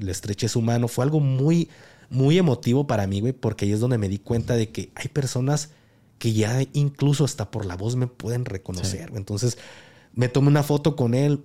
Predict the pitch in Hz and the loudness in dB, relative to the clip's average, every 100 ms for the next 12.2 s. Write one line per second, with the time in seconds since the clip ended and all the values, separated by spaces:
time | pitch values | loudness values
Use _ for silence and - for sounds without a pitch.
0 | - - 127 135 147 147 135 110 131 127 | -10 -4 0 4 4 2 -2 -2 2 4
1 | 127 120 - 131 135 - 127 127 117 117 | 4 2 2 4 4 2 0 4 6 6
2 | 131 143 139 123 107 98 92 107 110 101 | 4 6 4 4 4 4 0 -6 -2 2
3 | 98 95 95 90 - - - - - 110 | 2 2 2 0 -6 -20 -20 -20 -4 -2
4 | 113 120 120 151 151 127 117 156 170 143 | 0 0 2 0 0 -2 0 0 0 0
5 | - - 117 113 104 123 151 - - - | -2 -2 0 2 2 2 0 -4 -14 -2
6 | 113 107 - 104 107 110 - 123 123 196 | 0 0 -2 0 2 0 -2 -4 -4 -8
7 | - 113 98 98 92 98 113 117 98 95 | -4 -4 -4 -6 -6 -6 -4 -4 -4 -6
8 | 85 - - - 101 113 135 123 95 87 | -8 -14 -20 -8 -2 0 2 2 2 -2
9 | - 110 135 127 104 104 104 95 180 - | -4 0 4 6 6 8 6 6 4 0
10 | - - 143 139 175 220 202 - 139 110 | -16 0 4 6 8 8 6 6 6 6
11 | 87 85 - 113 107 90 120 110 113 117 | 6 2 -2 4 6 6 4 2 2 2
12 | 156 | 2